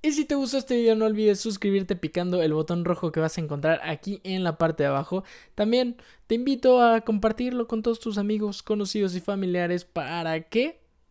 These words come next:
Para que todos tengan su propio estilo. Que nadie se quede con ese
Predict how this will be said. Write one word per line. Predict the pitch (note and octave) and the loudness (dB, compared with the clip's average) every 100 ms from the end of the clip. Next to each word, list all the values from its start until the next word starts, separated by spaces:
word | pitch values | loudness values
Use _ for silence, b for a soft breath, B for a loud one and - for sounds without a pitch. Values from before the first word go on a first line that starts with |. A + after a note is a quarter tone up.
| - | -12
Para | - A#3 | -6 -6
que | - | -4
todos | - D4+ C4+ - | -4 -2 -4 -4
tengan | A#3 G#3+ G3+ F3 - _ _ | -4 -2 -4 -4 -8 _ _
su | - F3+ | -8 2
propio | G#3+ F3 | 2 2
estilo. | D3+ D#3 - _ b b b - | -4 -6 -6 _ b b b -6
Que | D#3+ | 0
nadie | G3 G#3 G3+ | 2 2 0
se | G3 - | -4 -6
quede | F#3 G3 G3 - b | -2 0 -2 -6 b
con | - E3+ | -6 -2
ese | F3 F3+ | 0 -2